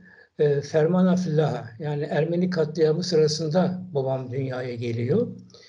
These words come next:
E, dünyaya gelişinden sonra <clears throat> babam, e, e, a-, ba-, annesinin, babasının ölümünden sonra annesinin, e, muhtarlık döneminde gelen, e, nüfus müdürleri, işte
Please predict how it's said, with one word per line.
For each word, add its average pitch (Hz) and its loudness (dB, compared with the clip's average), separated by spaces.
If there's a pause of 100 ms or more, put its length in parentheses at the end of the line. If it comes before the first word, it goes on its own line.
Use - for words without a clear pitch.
(300)
E, 160 2
dünyaya 185 4
gelişinden 202 4
sonra 202 0 (180)
<clears throat> 156 4
babam, 196 2
e, 160 0 (760)
e, 147 4 (800)
a-, 180 -8 (160)
ba-, 185 0
annesinin, 175 -2
babasının 165 4
ölümünden 165 -4
sonra 151 -2
annesinin, 175 0
e, 143 4
muhtarlık 151 -4
döneminde 131 -2 (460)
gelen, 180 2
e, 151 2
nüfus - -8
müdürleri, 127 -8
işte 139 -2